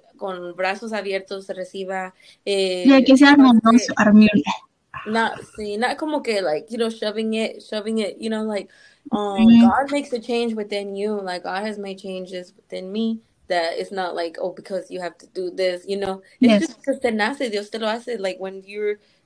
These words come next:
Speaker 1: when you keep that connection going with him. Este, pero, yeah, that's one of the things that, you know, like, is changing, and hopefully we have, you know, that keeps changing within churches, because,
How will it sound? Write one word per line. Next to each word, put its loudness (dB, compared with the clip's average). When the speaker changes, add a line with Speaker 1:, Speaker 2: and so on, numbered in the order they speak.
Speaker 1:
when -4
you -6
keep -12
that -2
connection -8
going -4
with -6
him. -12
Este, -4
pero, -6
yeah, -2
that's -4
one -4
of -2
the -6
things -6
that, -4
you -8
know, -6
like, -8
is -18
changing, -2
and -8
hopefully -2
we -8
have, -4
you -4
know, -2
that -2
keeps -10
changing -6
within -4
churches, -8
because, -8